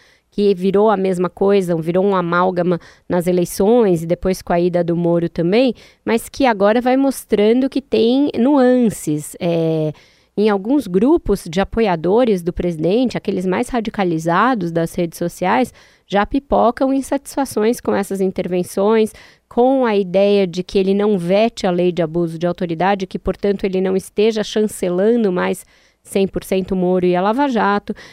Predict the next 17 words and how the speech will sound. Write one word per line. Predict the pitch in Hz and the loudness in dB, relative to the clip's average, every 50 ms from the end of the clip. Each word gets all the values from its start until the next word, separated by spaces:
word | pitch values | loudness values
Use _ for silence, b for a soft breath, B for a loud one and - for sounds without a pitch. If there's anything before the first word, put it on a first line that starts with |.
| B B B - | B B B -4
É, | 190 196 - - | -2 -2 -2 -4
é, | - 214 220 - - 226 | -4 -6 -6 -2 0 2
esses | 254 277 269 - 277 - - | 0 0 0 -4 -10 -8 -4
ruídos | - 214 202 208 233 277 320 302 220 220 190 185 - - - _ _ _ _ _ _ _ - | -2 0 0 2 2 2 2 2 2 0 0 0 -2 -6 -14 _ _ _ _ _ _ _ -12
vão | 196 170 190 220 240 269 | -6 0 2 2 2 2
se | 254 - - - - 262 | 0 -4 -10 -10 -8 -6
verificar, | 220 196 - 208 190 208 - - _ - 208 208 | -6 -2 -2 -2 -2 -2 -6 -8 _ -2 -2 0
a | |
meu | 208 202 180 175 | 0 0 -2 -2
ver, | 170 185 220 240 254 240 | 0 2 2 2 4 2
no | 220 208 214 | 2 0 0
domingo, | 208 269 269 254 233 226 233 233 214 175 175 | 0 0 0 2 0 0 0 0 0 0 -2
quando | 170 - 202 185 196 | -2 -2 -2 -2 -2
tem | - - 202 | -2 0 0
uma | 208 214 214 | 0 0 0
manifestação | 220 214 220 226 226 - - 220 - - 240 214 - - - 226 233 254 | 0 0 -2 -2 -2 -4 -6 -6 -4 -6 -6 -6 -6 -6 -2 0 2 2
marcada, | 247 226 202 190 - - - 196 202 214 226 214 240 | 2 0 -2 -6 -8 -4 0 2 2 2 2 0 -4